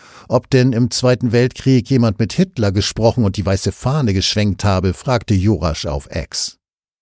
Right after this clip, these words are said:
Polens Außenminister Radoslaw Sikorski schrieb auf X: "Wie wäre es, wenn man zum Ausgleich Putin ermutigt, den Mut zu haben, seine Armee aus der Ukraine abzuziehen? Dann würde sofort Frieden einkehren, ohne dass Verhandlungen nötig wären."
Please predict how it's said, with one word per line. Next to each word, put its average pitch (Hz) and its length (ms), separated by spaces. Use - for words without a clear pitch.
Polens 139 380
Außenminister 131 760
Radoslaw 117 480
Sikorski 120 760
schrieb 110 240
auf 101 200
X: - 340
"Wie 156 120
wäre 185 240
es, 151 160
wenn 151 100
man 143 160
zum 139 160
Ausgleich 120 480
Putin 135 380
ermutigt, 123 520
den 110 140
Mut 117 300
zu 117 180
haben, 107 300
seine 95 240
Armee 92 260
aus 87 140
der - 160
Ukraine 76 500
abzuziehen? 73 560
Dann 135 240
würde 107 180
sofort 90 440
Frieden 107 340
einkehren, 90 540
ohne 151 320
dass 90 180
Verhandlungen 76 580
nötig - 380
wären." - 320